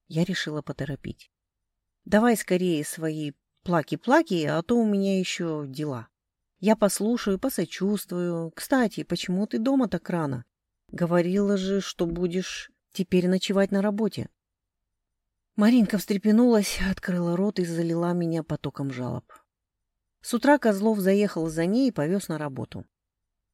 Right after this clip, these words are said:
Конечно, добираться до нее следовало самостоятельно, но личным транспортом подруга не обзавелась, а Иван Никитич очень кстати обосновался в нашем районе буквально в двух шагах.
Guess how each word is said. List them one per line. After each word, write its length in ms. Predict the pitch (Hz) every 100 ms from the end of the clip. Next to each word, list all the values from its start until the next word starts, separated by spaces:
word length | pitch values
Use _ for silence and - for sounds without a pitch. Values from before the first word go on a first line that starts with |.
| _ -
Конечно, 400 | 254 285 - 233
добираться 520 | 226 233 233 220 202
до 120 | 208
нее 220 | 214 208
следовало 580 | 202 208 190 180 180 170
самостоятельно, 960 | - 185 185 - 233 285 - 165 151
но 320 | 147 147 156 170
личным 420 | 208 240 233 226
транспортом 640 | 226 233 240 226 - 202
подруга 420 | 196 190 208 196
не 140 | 185 185
обзавелась, 640 | 175 165 175 175 185 190
а 300 | - 143 139
Иван 240 | 147 202 311
Никитич 540 | 269 233 247 220 -
очень 320 | 196 - 196
кстати 420 | 180 - 175 208 196
обосновался 680 | 156 151 147 143 147 -
в 60 | 143
нашем 340 | 143 139 131
районе 460 | 127 127 175 240 214
буквально 560 | 165 151 202 262 269
в 80 | 190
двух 220 | 151 214
шагах. 500 | - 160 151 151 -